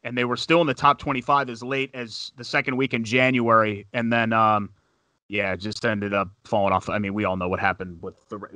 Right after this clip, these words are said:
seven eleven in the Big Ten and Tom Crean's job. Um, but Purdue, luckily, steering it back to them, they've got a pillowy soft finish here because not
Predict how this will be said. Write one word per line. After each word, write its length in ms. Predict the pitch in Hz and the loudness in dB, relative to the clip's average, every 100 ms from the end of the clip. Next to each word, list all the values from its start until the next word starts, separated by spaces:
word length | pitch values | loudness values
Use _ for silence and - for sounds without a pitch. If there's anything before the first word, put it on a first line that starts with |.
| 95 | -10
seven 300 | - 127 104 | 2 2 2
eleven 320 | 101 104 101 | 0 0 0
in 60 | 101 | -2
the 60 | |
Big 160 | 98 101 | -6 -4
Ten 180 | - 104 | -2 -2
and 160 | 98 - - - | -4 -8 -10 -2
Tom 180 | 117 104 | -2 -2
Crean's 340 | - 101 95 | -6 -6 -4
job. 280 | 113 98 92 _ - - _ - | 0 0 0 _ -20 -20 _ 6
Um, 340 | 160 143 131 | 10 10 8
but 180 | 120 165 | 6 6
Purdue, 300 | 185 185 220 | 8 6 6
luckily, 360 | 185 196 170 143 | 6 6 2 -4
steering 260 | 180 175 | -2 -2
it 80 | 160 | 2
back 160 | 160 147 | 0 0
to 80 | 156 | -4
them, 120 | 147 | -2
they've 160 | 165 | -2
got 140 | 170 156 | 0 0
a 40 | |
pillowy 360 | 139 165 147 135 | -2 -2 -2 -4
soft 320 | - 139 - _ _ | -4 -4 -6 _ _
finish 280 | 170 147 - | 0 0 -2
here 140 | 135 | -4
because 280 | 123 127 127 | -4 -8 0
not 240 | 190 185 | 4 2